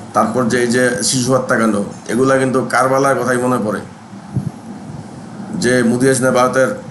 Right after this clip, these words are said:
জুলাই আগস্ট মাসে গণহত্যা কুত্তা বিদ্রোহের শিলিগুড়ি সামরিক করিডোরের সমঝোতা, যেখানে মদত ছিল তারেক ফজল-, ফজল-, তারেক ফখরুল, খালেদা জিয়া, বিএনপির মদত ছিল হেফাজত চরমনাই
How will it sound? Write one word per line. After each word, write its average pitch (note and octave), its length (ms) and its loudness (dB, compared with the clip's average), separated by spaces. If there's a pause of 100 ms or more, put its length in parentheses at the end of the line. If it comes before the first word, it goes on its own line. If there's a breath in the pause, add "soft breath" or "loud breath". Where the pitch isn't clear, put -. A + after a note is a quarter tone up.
(340)
জুলাই B2+ 280 4
আগস্ট B2+ 200 0
মাসে B2 160 0
গণহত্যা B2 440 0
কুত্তা B2+ 400 -2
বিদ্রোহের B2 360 2 (3000)
শিলিগুড়ি B2+ 420 2
সামরিক C3 420 2
করিডোরের B2+ 400 4
সমঝোতা, A#2+ 480 0 (460)
যেখানে A2+ 200 0
মদত B2 300 2
ছিল A#2 240 2
তারেক A#2+ 400 2
ফজল-, B2 400 0
ফজল-, A#2 500 0 (200)
তারেক B2 220 2
ফখরুল, A#2 320 0
খালেদা A#2+ 320 2
জিয়া, A#2+ 120 2
বিএনপির A2+ 380 2 (200)
মদত A#2 200 0
ছিল A#2+ 200 0
হেফাজত A#2+ 480 0 (540 loud breath)
চরমনাই A#2+ 440 2